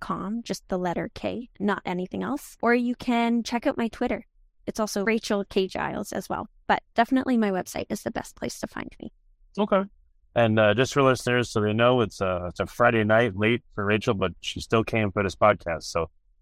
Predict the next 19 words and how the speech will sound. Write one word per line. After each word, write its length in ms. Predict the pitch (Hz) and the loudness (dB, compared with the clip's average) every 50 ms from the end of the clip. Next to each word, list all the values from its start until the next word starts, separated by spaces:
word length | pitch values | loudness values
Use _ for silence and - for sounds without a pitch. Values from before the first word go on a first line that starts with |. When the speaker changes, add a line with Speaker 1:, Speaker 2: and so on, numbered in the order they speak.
| _ _ | _ _
Speaker 2:
thank 200 | 107 107 104 - | -2 0 0 0
you 60 | 113 | 2
very 200 | 104 110 107 104 | 4 4 4 4
much 200 | 107 110 101 - | 4 2 0 -2
for 60 | - 90 | -6 -2
coming, 220 | - 120 113 107 | 0 0 2 2
Rachel, 300 | 92 92 90 80 - 92 | 0 -2 -2 -2 -2 -2
and 100 | 90 87 | -2 -2
making 220 | 90 92 90 90 | -2 -2 -2 -4
the 80 | 90 85 | -6 -6
time, 360 | - - 98 98 95 92 90 - _ _ _ _ _ _ _ | -4 0 0 2 2 0 -2 -6 _ _ _ _ _ _ _
even 180 | 98 95 92 | -2 0 2
though 120 | 95 95 92 | 2 2 2
it's 100 | 90 - | 2 2
a 80 | 101 | 0
late 180 | 95 92 92 90 | 2 2 2 4
hour. 400 | 92 95 95 92 90 85 82 - - _ _ _ - | 4 4 4 4 4 0 -2 -4 -8 _ _ _ -10
And, 200 | - 85 85 85 | -8 -6 -2 -2
uh, 180 | 82 82 85 | -2 -2 -2